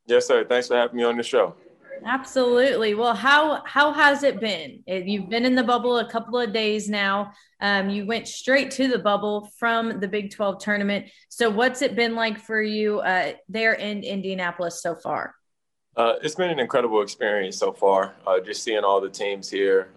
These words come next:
Speaker 1: uh, just seeing March Madness. It's my first March Madness I've ever been in.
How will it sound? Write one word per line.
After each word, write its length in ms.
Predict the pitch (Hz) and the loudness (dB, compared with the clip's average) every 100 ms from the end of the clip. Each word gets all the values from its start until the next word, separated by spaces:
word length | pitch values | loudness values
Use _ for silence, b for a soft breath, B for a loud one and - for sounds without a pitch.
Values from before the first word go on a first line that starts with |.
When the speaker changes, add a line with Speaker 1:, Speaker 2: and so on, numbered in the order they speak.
| 95 | -4
Speaker 1:
uh, 120 | 90 | -4
just 160 | 101 | -4
seeing 160 | - 101 | -4 0
March 240 | 95 92 | 2 2
Madness. 300 | 95 95 95 | 2 0 -2
It's 140 | 98 - | -10 -4
my 100 | 95 | 0
first 240 | 101 95 | 2 2
March 220 | 92 92 - | 2 -2 0
Madness 380 | 95 92 95 | -2 -2 0
I've 100 | 95 | 2
ever 180 | 95 90 | 2 0
been 200 | 87 95 | -4 -6
in. 180 | 95 92 | -6 -10